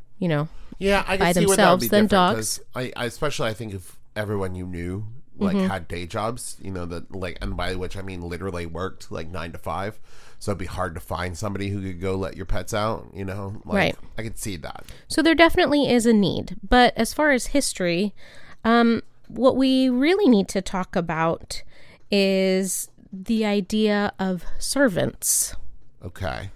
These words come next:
Speaker 1: And so this is, this is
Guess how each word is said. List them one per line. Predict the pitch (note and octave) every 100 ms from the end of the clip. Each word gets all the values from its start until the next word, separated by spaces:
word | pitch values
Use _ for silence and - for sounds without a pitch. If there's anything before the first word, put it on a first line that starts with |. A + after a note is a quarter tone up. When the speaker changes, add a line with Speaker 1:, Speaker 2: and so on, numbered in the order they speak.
| - - - - - - - - - - -
Speaker 1:
And | A3+ A3+ -
so | - - B3
this | A#3+ C4+ -
is, | C#4+
this | A#3+ C4 -
is | B3+ - -